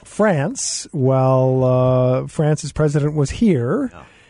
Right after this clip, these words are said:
Speaker 1: And people are wondering if there was some connection to that.
Speaker 2: Yeah.
Speaker 1: Uh, and in fact, what I thought was interesting about Macron's visit here was in Joe Biden's comments about what the U S is doing with respect to Ukraine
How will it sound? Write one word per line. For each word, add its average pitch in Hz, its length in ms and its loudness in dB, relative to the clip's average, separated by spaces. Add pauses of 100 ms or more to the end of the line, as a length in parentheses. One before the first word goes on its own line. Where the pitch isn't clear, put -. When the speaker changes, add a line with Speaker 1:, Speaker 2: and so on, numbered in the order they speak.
(180)
Speaker 1:
And 127 180 -4
people 147 220 0
are 139 60 2
wondering 151 360 0
if 143 140 0
there 151 100 0
was 139 160 0
some 160 220 -2
connection 170 540 -2
to 117 120 -4
that. 110 300 -10
Speaker 2:
Yeah. 101 160 -6
Speaker 1:
Uh, 123 340 -8
and 135 160 -4
in 135 100 -2
fact, 139 400 -6 (380)
what 147 160 0
I 139 80 4
thought 175 260 -2
was 151 240 0
interesting 165 760 0
about 139 340 0
Macron's 151 540 0
visit 131 320 -2
here 160 720 -6 (580)
was 139 580 2 (120)
in 135 340 2
Joe 160 240 2
Biden's 143 760 0
comments 135 760 -4
about 127 520 -2
what 131 260 0
the 135 120 -4
U 135 140 2
S 127 280 -2
is 120 160 -4
doing 131 420 0 (300)
with 127 280 -4
respect 123 440 -6
to 131 100 -8
Ukraine 139 800 -8